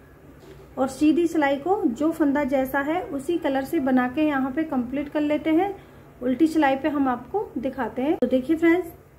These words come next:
सीधी सिलाई हमने बना ली है, जो फंदे जैसे हैं। अब ये देखिए, आगे की तरफ इसी तरह से हमारा यहाँ पे डिजाइन बढ़ता हुआ चला जाएगा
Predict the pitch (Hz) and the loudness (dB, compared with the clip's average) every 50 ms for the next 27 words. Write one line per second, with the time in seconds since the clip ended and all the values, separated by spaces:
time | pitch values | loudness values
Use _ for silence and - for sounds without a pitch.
0 | - - - - - 262 262 247 311 311 320 320 294 285 302 302 311 294 294 311 | -20 -20 -12 -6 -2 0 2 2 2 2 2 2 2 4 4 4 4 4 4 4
1 | 294 285 294 277 262 254 262 277 277 339 370 302 254 302 311 302 - 302 285 262 | 2 2 0 0 2 2 2 2 2 2 0 0 0 0 -2 0 0 0 2 2
2 | 302 285 254 277 269 269 262 294 285 262 294 339 415 440 - - - - - - | 2 2 0 0 -2 -2 -2 -2 -2 0 0 0 0 -2 -6 -14 -20 -20 -20 -20
3 | - - - 247 254 233 254 247 294 311 294 302 277 294 330 349 - - - 254 | -20 -10 -4 -2 -2 0 0 2 2 2 2 2 0 -2 -4 -6 -6 -4 -4 -2
4 | 269 277 269 320 311 320 330 330 - 311 302 311 311 - - 285 - - 339 330 | 0 2 2 2 2 2 2 0 2 2 0 0 0 -2 -4 -2 2 2 2 2
5 | - 311 302 294 294 294 320 302 294 277 269 269 277 285 302 294 277 254 262 269 | 2 2 2 0 0 2 2 2 2 2 2 2 2 2 2 2 0 0 0 0
6 | 254 302 294 247 269 269 254 262 262 285 285 254 262 247 240 247 285 285 285 302 | 0 0 0 0 0 0 0 2 2 2 4 4 4 2 2 0 0 0 2 2
7 | 302 294 294 302 285 294 294 285 302 285 285 294 294 370 427 | 2 2 2 0 0 0 0 0 0 0 0 0 0 0 -2